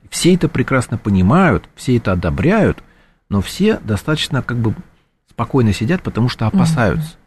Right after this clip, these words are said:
Speaker 1: Вот вы, если Россия выиграет, мы к вам тут же присоединимся. Обязательно.
Speaker 2: Думаете,
Speaker 1: Запад
Speaker 2: они сами же присоединятся?
Speaker 1: Да, конечно, уже присоединяются. Посмотрите, брикс расширился, и туда
Speaker 2: Нет, я
Speaker 1: вошли
Speaker 2: говорю про западников.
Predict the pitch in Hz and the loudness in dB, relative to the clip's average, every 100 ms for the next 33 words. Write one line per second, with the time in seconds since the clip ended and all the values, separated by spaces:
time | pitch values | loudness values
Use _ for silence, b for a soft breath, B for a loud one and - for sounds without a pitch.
0 | - 110 110 123 120 - 131 - 151 120 | -6 -2 0 2 2 0 -2 -2 -2 2
1 | 247 247 120 95 117 151 - - 139 - | 4 4 2 2 2 2 -2 -2 -2 0
2 | 160 139 139 127 127 120 104 - - - | 2 2 0 -2 -2 -2 -4 -6 -12 -20
3 | _ _ _ - 139 139 - - 95 185 | _ _ _ -2 2 2 2 -4 -4 2
4 | 190 190 190 214 185 180 180 - 302 349 | 4 6 6 6 4 4 4 4 4 4
5 | 208 - 151 160 147 143 127 - - - | 2 0 -4 0 0 0 -4 -10 -16 -18
6 | _ - 85 - 104 120 - 107 117 190 | _ -6 -6 -2 -2 -2 -4 -2 0 0
7 | 165 - 127 120 85 - 123 147 - - | 0 -2 0 0 0 -4 -4 -2 -2 -4
8 | 98 214 - - 95 - 143 127 113 117 | 0 -2 -2 -8 -6 -2 0 0 -2 -2
9 | 117 262 120 208 240 123 247 214 151 139 | 2 4 4 4 4 4 4 2 -2 -10
10 | - - | -12 -14